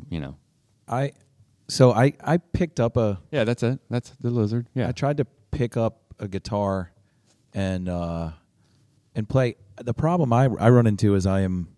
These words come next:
Speaker 2: left-handed, but I'm also right-handed. It's a weird situation. I, uh, I'm left-handed when it comes to sports.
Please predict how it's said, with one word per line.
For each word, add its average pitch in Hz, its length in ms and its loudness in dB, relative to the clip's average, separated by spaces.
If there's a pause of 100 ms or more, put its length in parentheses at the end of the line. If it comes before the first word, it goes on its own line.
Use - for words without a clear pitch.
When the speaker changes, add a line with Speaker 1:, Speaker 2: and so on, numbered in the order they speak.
(520)
Speaker 2:
left-handed, 135 840 0 (300)
but 104 200 0
I'm 104 100 0
also 104 340 -2
right-handed. 110 840 -2
It's 95 220 -4
a 95 40 -6
weird 92 520 -2
situation. 98 800 0
I, 101 320 -4
uh, 92 240 -4
I'm 113 100 -6
left-handed 131 420 0
when 113 80 0
it 104 60 -4
comes 113 180 -4
to 120 60 -6
sports. - 560 -2